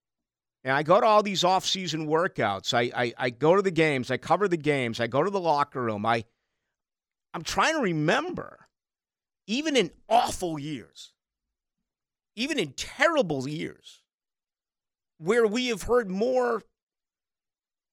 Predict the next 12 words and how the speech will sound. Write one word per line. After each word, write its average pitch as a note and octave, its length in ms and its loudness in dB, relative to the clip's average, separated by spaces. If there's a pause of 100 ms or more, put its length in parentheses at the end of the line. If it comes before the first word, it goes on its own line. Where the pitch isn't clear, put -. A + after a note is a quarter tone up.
lack G3 380 -6
of A3 100 -4
communication. B3 720 -8 (1600)
Something's B3 360 0
not A#3+ 180 0
working. B3 380 -4 (1700)
This G#3+ 280 2
is F3+ 140 -4
their, E3 120 0 (440)
this A#3+ 180 2
isn't C#4 300 0
college, A#2 520 -4